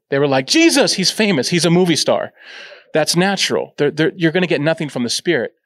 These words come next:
But if my spirit recognizes, <gasps> "Oh, Savior, healer," I can get that. 'Cause only Spirit can reveal that to me.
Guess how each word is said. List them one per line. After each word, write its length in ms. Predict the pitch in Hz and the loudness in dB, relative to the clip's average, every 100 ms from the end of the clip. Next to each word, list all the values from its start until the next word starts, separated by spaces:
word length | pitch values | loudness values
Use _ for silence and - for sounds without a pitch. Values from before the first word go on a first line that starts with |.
| _ - | _ -10
But 80 | |
if 60 | 139 | -4
my 120 | 147 | -2
spirit 280 | 139 - 156 | 0 0 0
recognizes, 760 | 143 185 151 135 120 123 117 | 0 0 0 0 0 -2 -4
<gasps> 40 | - | 0
"Oh, 180 | 294 294 | -2 0
Savior, 680 | - - 285 262 175 127 101 - | 0 2 4 2 2 0 0 -4
healer," 560 | - 233 285 208 123 107 _ _ _ - | 0 2 4 2 0 -4 _ _ _ -16
I 120 | - | -12
can 180 | 107 117 | -8 -4
get 180 | 117 104 | -4 -4
that. 320 | 107 - - - _ _ - | -8 -12 -16 -20 _ _ -6
'Cause 180 | 151 - | -6 -2
only 200 | 156 160 | -2 0
Spirit 640 | - - - 226 165 147 | -2 -2 0 2 2 0
can 200 | 147 143 | -6 -4
reveal 280 | 135 123 127 | -4 -2 -2
that 200 | 120 117 | -4 -6
to 160 | - 120 | -6 -4
me. 300 | 101 101 | -6 -10